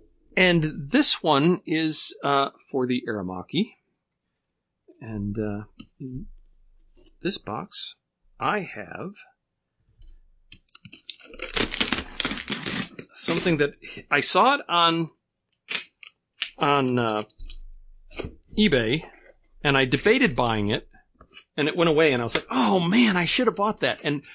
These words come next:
the more I researched, I discovered that it was a really good deal. But this was, like, months ago.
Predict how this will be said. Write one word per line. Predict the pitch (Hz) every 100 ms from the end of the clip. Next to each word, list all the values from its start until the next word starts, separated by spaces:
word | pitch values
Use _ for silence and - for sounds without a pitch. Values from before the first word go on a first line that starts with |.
| -
the | 139
more | 143 208 226 208
I | 151
researched, | 147 190 277 - 113 131 - -
I | 131
discovered | 131 135 - 139 135 127
that | 131
it | -
was | 127 117 - _ _ 120
a | 123 123 123 - - - _ - 101 98
really | 131 170 139
good | 107 139 113
deal. | 135 190 87 - _ _ _ _ _ _ -
But | 127
this | 160 165
was, | 165 147
like, | 135 - -
months | 123 139 -
ago. | 117 107